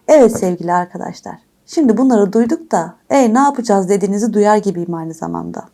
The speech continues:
Öncelikle bu videoların daha bilinçlenmeniz için olduğunu hatırlatmakta,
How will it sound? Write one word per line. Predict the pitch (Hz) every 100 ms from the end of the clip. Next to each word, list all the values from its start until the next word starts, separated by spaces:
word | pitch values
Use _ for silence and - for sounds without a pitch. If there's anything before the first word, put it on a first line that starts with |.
| _ _ _ - - - -
Öncelikle | 233 233 269 403 277 247 359 -
bu | 311
videoların | 277 202 190 185 220 269 220
daha | 226 311
bilinçlenmeniz | 247 247 240 247 226 214 240 269
için | 233 -
olduğunu | 196 190 175 180
hatırlatmakta, | 202 - 208 214 208 196 - 302